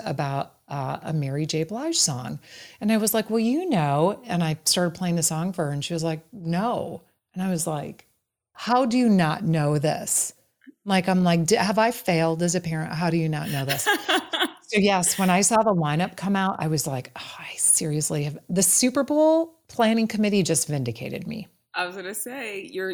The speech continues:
Speaker 2: your kids are gonna know who Mary J. Blige is now when she performs at the
Speaker 1: They sh-
Speaker 2: halftime show.
Speaker 1: I know, they sure will. And, and don't think for a second that I'm not gonna say, "See, I
Speaker 2: <laughs>
Speaker 1: told you she was super important."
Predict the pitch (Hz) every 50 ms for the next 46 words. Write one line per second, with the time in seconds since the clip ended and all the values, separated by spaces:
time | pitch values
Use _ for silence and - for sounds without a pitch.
0 | - 147 _ 147 165 160 - 233 196 226 226 226 226 226 233 254 247 220 233 240
1 | 226 233 220 240 226 226 233 233 240 240 226 247 233 220 233 247 277 359 311 240
2 | 254 262 - _ - 214 220 - 240 - 202 - - 165 156 160 190 190 185 180
3 | 185 185 175 - - 185 185 185 190 214 - 196 185 180 180 202 247 _ - _
4 | - - 190 190 190 190 196 196 202 208 208 214 254 302 294 196 190 190 196 -
5 | - 214 208 233 - 208 208 202 196 202 214 - 208 202 196 185 156 196 202 226
6 | 254 226 - 269 262 269 254 - - 226 208 185 170 - 214 202 202 - 170 165
7 | 165 160 156 - - 160 165 175 175 160 156 - 165 160 160 151 - 180 151 143
8 | 127 135 - _ _ _ _ - - _ - 208 202 214 226 269 311 349 339 -
9 | - - - - - - - 349 349 - 180 185 208 202 - 175 - 247 269 302
10 | 349 392 403 349 320 311 294 277 269 - - 254 233 226 226 208 - - - 226
11 | 220 226 226 208 202 202 208 202 - 220 202 196 202 208 214 214 208 214 214 226
12 | - -